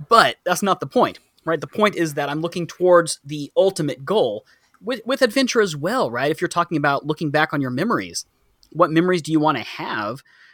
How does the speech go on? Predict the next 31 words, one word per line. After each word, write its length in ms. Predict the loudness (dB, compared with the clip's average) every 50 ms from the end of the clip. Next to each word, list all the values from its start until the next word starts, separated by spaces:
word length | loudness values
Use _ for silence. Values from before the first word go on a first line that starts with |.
| _ _ _ _ -12
I 100 | -8 -6
think 140 | -4 -4
it's 100 | -4 -4
important 280 | -6 -6 -6 -6 -8 -8
to 60 | -8
focus 320 | -4 -2 -4 -2 -4 -6 -6
on 100 | -6 -6
that 120 | -6 -4 -2
ultimate 500 | -2 -2 -2 -2 -4 -4 -4 -6 -10 -12
goal 480 | -6 -4 -2 0 0 0 0 -2 -6 -12 _ _ _ _ -20 -20 _ _ _ _ _ _ _ _ _ _ _ -4
and 420 | -2 0 0 0 -2 -4 -4 -6 -6
where 200 | -6 -4 -4 -4
it's 100 | -4 -4
going 180 | -4 -4 -4 -4
to 60 | -4
take 300 | -4 -2 -4 -4 -4 -4
you 160 | -6 -4 -4
and 100 | -4 -4
what 120 | -4 -4
you 80 | -4 -6
can 120 | -6 -6
look 160 | -6 -6 -6 -6
back 220 | -4 -6 -4 -4 -4
on 180 | -4 -4 -4
and 200 | -6 -8 -8 -8
remember 380 | -8 -8 -6 -6 -4 -4 -6 -6
and, 220 | -8 -10 -14 -16 -16 -16
and 280 | -14 -12 -12 -12 -14 -16 -20 _ -12
have 160 | -10 -10 -8
a 40 | -10
great 560 | -12 -14 -12 -8 -6 -4 -4 -4 -4 -8 -10